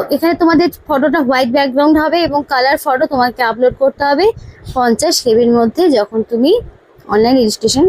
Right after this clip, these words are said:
করছো। সিগনেচার আপলোড করতে হবে, যেটা ব্লু ইঙ্কে হতে পারে অথবা ব্ল্যাক ইঙ্কে হতে পারে। হোয়াইট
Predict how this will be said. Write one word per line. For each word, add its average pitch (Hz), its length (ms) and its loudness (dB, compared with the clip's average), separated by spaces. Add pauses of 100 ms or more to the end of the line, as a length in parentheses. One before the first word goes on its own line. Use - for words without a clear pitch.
করছো। - 340 -2 (880)
সিগনেচার 339 560 2
আপলোড 359 360 -2
করতে 349 280 -2
হবে, 339 240 2
যেটা 302 240 0
ব্লু 285 320 2
ইঙ্কে 330 280 0
হতে 330 260 0
পারে 359 220 0
অথবা 302 320 0
ব্ল্যাক 233 380 -2
ইঙ্কে 262 240 -2
হতে 277 200 0
পারে। 294 180 0
হোয়াইট 269 380 -2